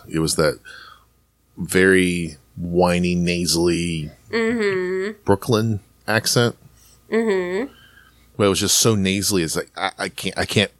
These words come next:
Speaker 1: it's like nails on a chalkboard to me. I have to change something else.
Speaker 2: <laughs>
Speaker 1: But that was about it, really. Like, there's a whole bunch of other stuff that I watched, like, uh,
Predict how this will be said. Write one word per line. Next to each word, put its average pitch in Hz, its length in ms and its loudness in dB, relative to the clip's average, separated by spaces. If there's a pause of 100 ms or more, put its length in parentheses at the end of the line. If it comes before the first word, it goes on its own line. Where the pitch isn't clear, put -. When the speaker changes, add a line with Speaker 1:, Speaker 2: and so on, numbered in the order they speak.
Speaker 1:
it's 92 240 -4
like 87 140 2
nails 90 240 0
on 82 80 -2
a - 20 -6
chalkboard 80 440 -2
to - 100 -4
me. 78 180 -6
I 78 80 -6
have 82 200 -2
to 85 80 -6
change 82 240 -2
something 78 260 -2
else. 76 320 -4 (220)
Speaker 2:
<laughs> 311 80 4 (480)
Speaker 1:
But 170 340 2 (600)
that 107 120 -2
was - 540 2
about - 800 -2 (320)
it, 113 420 -2
really. 80 460 -6
Like, 85 140 -2
there's 113 300 2
a 87 60 0
whole 127 140 2
bunch 165 160 4
of 82 40 2
other 98 100 4
stuff - 260 0
that 80 80 2
I 78 80 4
watched, 76 340 2
like, 67 160 0 (240)
uh, 80 440 2